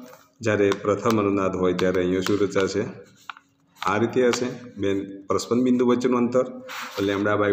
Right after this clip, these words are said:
four ની જગ્યાએ શું આવશે? અહીંયા lambda by two. અને એ રીતે દ્વિતીય અનુનાદ માટે અહીંયા શું આવશે? ટુ lambda by four એટલે કે lambda by two. Lambda by two, અહીંયા ટુ into lambda by two. એ રીતે તમે શોધી અને એક્સની કિંમત તમારે શોધવાની છે.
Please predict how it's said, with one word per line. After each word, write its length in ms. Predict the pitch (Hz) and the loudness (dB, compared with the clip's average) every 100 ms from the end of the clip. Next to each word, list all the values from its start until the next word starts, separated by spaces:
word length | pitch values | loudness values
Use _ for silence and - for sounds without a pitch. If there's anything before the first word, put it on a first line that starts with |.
| 98 | 0
four 140 | 104 | 0
ની 80 | 101 | 0
જગ્યાએ 280 | 104 98 104 | -2 0 0
શું 180 | 95 104 | 2 2
આવશે? 180 | 95 98 | 2 0
અહીંયા 240 | 95 92 | 0 -2
lambda 240 | 87 90 117 123 | -2 -2 -2 0
by 100 | 123 120 | -2 0
two. 100 | 135 - - - _ _ | -2 -4 -16 -20 _ _
અને 120 | 104 110 | -4 2
એ 140 | 170 | 2
રીતે 320 | 123 98 101 95 95 - - - | 2 0 0 -2 -4 -12 -12 0
દ્વિતીય 320 | 160 165 117 | 0 2 4
અનુનાદ 320 | 110 107 98 98 | 4 2 0 0
માટે 240 | 92 90 90 90 - - - 95 | -2 0 -2 -4 -10 -14 -10 -4
અહીંયા 280 | 98 98 | 0 0
શું 200 | 95 107 | 2 2
આવશે? 220 | 98 101 95 | 4 4 0
ટુ 200 | 127 131 | 2 2
lambda 240 | 95 92 87 | 2 0 0
by 80 | 90 87 | 0 0
four 120 | 90 90 | -2 0
એટલે 160 | 90 | 0
કે 100 | 95 98 | 0 -2
lambda 240 | 92 85 69 | -2 -4 -6
by 100 | - - | -10 -12
two. 100 | _ _ _ _ _ _ | _ _ _ _ _ _
Lambda 300 | 98 101 107 | -4 0 0
by 180 | 113 120 120 | 2 0 0
two, 100 | 127 - | -2 -2
અહીંયા 160 | 101 | -2
ટુ 200 | 101 120 107 | 0 2 2
into 140 | 107 95 | 2 -2
lambda 240 | 90 85 82 | -2 -4 -4
by 100 | 80 - | -8 -10
two. 100 | - - _ 113 | -16 -20 _ 0
એ 60 | 110 | 0
રીતે 180 | 104 98 | 2 0
તમે 220 | 95 98 | 0 -2
શોધી 360 | 101 120 104 87 - - - | -2 -2 -2 -4 -12 -20 -8
અને 100 | 101 | -4
એક્સની 280 | 98 95 95 | -4 0 -2
કિંમત 360 | 101 90 98 90 | 0 0 -2 -2
તમારે 240 | 80 90 | -4 -4
શોધવાની 480 | - 80 76 73 71 | -6 -6 -4 -6 -6
છે. 80 | - | -8